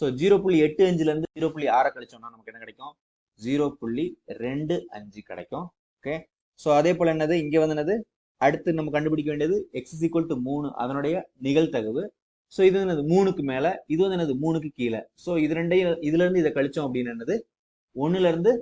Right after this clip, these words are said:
ஜீரோ புள்ளி எட்டு அஞ்சு கழிச்சோம்னா நமக்கு என்ன கிடைக்கும்? ஜீரோ புள்ளி ஒன்னு அஞ்சு கிடைக்கும். So இதுதான் நமக்கு தேவையான நிகழ்தகவு மூணு என்ற புள்ளிக்கு. ஓகே, so அடுத்து என்னது? ரெண்டாவது பார்ட் கேட்டிருக்காங்க. ரெண்டாவது பார்ட் என்னது நமக்கு?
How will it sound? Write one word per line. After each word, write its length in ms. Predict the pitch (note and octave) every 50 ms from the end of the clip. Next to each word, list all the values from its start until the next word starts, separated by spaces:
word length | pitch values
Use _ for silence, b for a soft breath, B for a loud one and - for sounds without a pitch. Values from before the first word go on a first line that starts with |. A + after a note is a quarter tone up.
| - - _ -
ஜீரோ 200 | C3+ D3+ D#3+ E3
புள்ளி 160 | D#3 C#3+ C3
எட்டு 140 | C3 - D3+
அஞ்சு 140 | D3+ D3
கழிச்சோம்னா 400 | A#2+ C3 B2 B2 B2+ C3 C3 C#3+
நமக்கு 200 | C#3+ B2+ A#2 B2
என்ன 100 | A#2+ A#2+
கிடைக்கும்? 260 | A#2+ A#2+ A#2 D3 F3+ G#3+ - _ _ _ -
ஜீரோ 200 | B2+ C#3+ D3+ D#3
புள்ளி 220 | D#3 D#3 D#3 D#3 D#3 E3 -
ஒன்னு 260 | A#2+ A#2 B2+ C#3+ D#3 E3
அஞ்சு 200 | D#3 D3+ C#3 B2+
கிடைக்கும். 380 | - A2+ G#2 G2 - A2+ A2+ A#2+ _ _ _ _ _ _ _ _ _ _ - C#3+
So 40 | B2 A2 A#2 B2
இதுதான் 420 | C#3+ D3+ F3 F#3 E3+ F3+ F3+ D#3+
நமக்கு 260 | C#3 B2+ A#2+ B2+ B2+ - -
தேவையான 640 | C3 B2+ C#3 C#3+ C#3+ C3 B2 A2 G#2 G#2 A2+ D3 F#3+ F#3 _ _ _ - A#2+
நிகழ்தகவு 720 | B2+ C3 C#3 D#3+ F3 E3+ E3+ D3+ B2+ A#2 A2+ A#2 C#3 F#3+ A3+ - - _ _ _ -
மூணு 260 | C#3 D3+ E3+ F3 F3 E3+
என்ற 220 | C#3+ A#2+ A2+ A#2 D3 F#3 -
புள்ளிக்கு. 460 | _ - G#2 G2 F#2+ F2+ _ - F2 E2+ _ _ _ _ _ _ _ _ _ _
ஓகே, 200 | _ - F#2 F#2 F#2 _ _ _ _ _ _ _ _ _ _ _ _ _ _ _ _ _ _ _ _ _ _ _ _ _ _
so 80 | - F3+
அடுத்து 260 | E3+ D#3+ D#3+ E3+ E3+
என்னது? 220 | D#3+ D3 B2+ A2+ G#2 - - _ _ -
ரெண்டாவது 380 | C3 C#3 D3 E3+ F3 F3+ F3+ F3
பார்ட் 280 | - D3 C3+ C3+ C3 -
கேட்டிருக்காங்க. 540 | A#2+ - A#2+ G#2 A2 G#2 G2+ G#2 G#2 A#2+ B2+
ரெண்டாவது 280 | A#2 A#2+ C3+ C#3+ C#3 C#3
பார்ட் 200 | C#3 B2+ B2+ B2+
என்னது 240 | B2+ B2+ B2+ B2 A#2+
நமக்கு? 220 | A#2 - D3